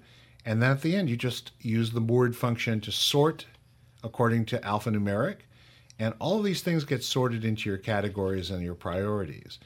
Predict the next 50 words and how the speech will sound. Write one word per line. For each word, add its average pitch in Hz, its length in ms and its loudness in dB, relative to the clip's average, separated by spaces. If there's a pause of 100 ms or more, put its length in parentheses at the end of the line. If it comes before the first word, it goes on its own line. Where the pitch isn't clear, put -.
(300)
So - 140 -2
you 120 220 4
know 113 320 4
that 104 160 -4
you 95 160 -6
have 98 320 -4 (240)
something 127 400 0
that's 110 200 0
a 107 60 -2
C 190 300 0
priority. 135 920 2
It's 110 220 -4 (220)
on 107 240 2
your 175 160 6
list, 139 420 2
but 92 140 -2
it's 87 160 -6
gonna 101 180 -6
appear 110 300 -4
down 127 500 -2
on 87 160 -8
your 80 140 -8
list. 71 340 -10 (1000)
You 127 80 -6
play 202 260 4
with 226 160 4
this 190 160 0
a 165 60 0
little 147 220 4
bit, 143 280 4
and 110 160 2
you 123 100 0
find 131 380 0
that 104 220 -2 (320)
you 131 160 2
can 143 160 4
take 139 260 2
this, 156 300 0
not 123 160 2
only 147 160 2
can 117 160 0
you 98 100 -2
take 175 260 -6
this, 113 200 -2
but 104 140 -4
it'll 95 140 -2
work 95 220 -2
on 87 140 -2
any 101 160 -2
computer, 156 600 -4